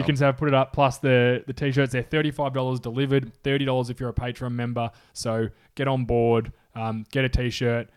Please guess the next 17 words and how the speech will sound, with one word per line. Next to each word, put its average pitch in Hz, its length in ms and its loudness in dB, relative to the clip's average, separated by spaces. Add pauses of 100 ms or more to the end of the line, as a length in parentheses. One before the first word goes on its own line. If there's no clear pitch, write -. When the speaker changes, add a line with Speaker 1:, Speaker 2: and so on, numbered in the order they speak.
(300)
Speaker 2:
End 143 160 -2
of 131 40 -4
this 131 200 0
week, 123 180 0
I - 20 -2
wanna 123 180 -2
order 120 260 0
them, 123 160 -2
guys. 120 440 -2 (140)
So 123 220 -4
make 131 200 2
sure, 139 600 4 (260)
make 127 240 -2
sure 135 240 -2
that 127 140 -2
you 123 80 -2
do 123 500 2